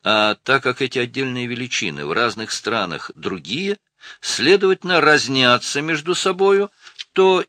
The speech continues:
и их результат при более внимательном взгляде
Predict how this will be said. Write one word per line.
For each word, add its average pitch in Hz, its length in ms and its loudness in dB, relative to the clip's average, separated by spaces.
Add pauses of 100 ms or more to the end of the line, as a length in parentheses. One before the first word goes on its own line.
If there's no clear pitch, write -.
и 175 380 -2
их - 280 -6
результат 147 720 -2
при 147 120 -6
более 143 380 0
внимательном 131 680 -4
взгляде 110 680 -6